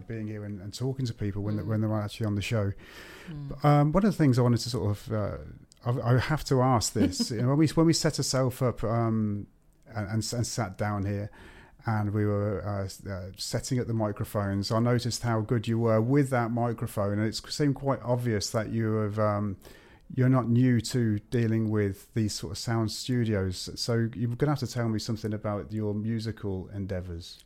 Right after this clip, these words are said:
Speaker 2: Endeavours, yes. So I love, I've, I've loved to sing. I love singing ever since I was young. Um, and there's an interesting story which I'll share with you in a moment. Um, but I ended up singing, um,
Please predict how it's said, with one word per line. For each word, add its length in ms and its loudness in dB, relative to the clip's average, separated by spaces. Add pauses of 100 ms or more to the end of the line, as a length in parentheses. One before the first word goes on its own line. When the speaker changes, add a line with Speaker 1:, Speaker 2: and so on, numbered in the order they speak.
(220)
Speaker 2:
Endeavours, 800 -4
yes. 480 -8 (440)
So 240 4
I 100 4
love, 340 0
I've, 260 -2
I've 160 -2
loved 220 -2
to 60 -8
sing. 380 -4 (180)
I 60 -10
love 220 -6
singing 540 -2
ever 180 -4
since 300 -6
I 40 -4
was 240 -4
young. 340 -4 (480)
Um, 240 -4
and 120 -4
there's 120 -2
an 120 -2
interesting 480 -4
story 360 -4
which 220 -8
I'll 80 -8
share 300 -6
with 120 -6
you 80 -8
in 80 -6
a 40 -4
moment. 560 -8 (100)
Um, 340 -4 (400)
but 140 0
I 160 4
ended 240 2
up 140 -6
singing, 720 0 (180)
um, 640 -2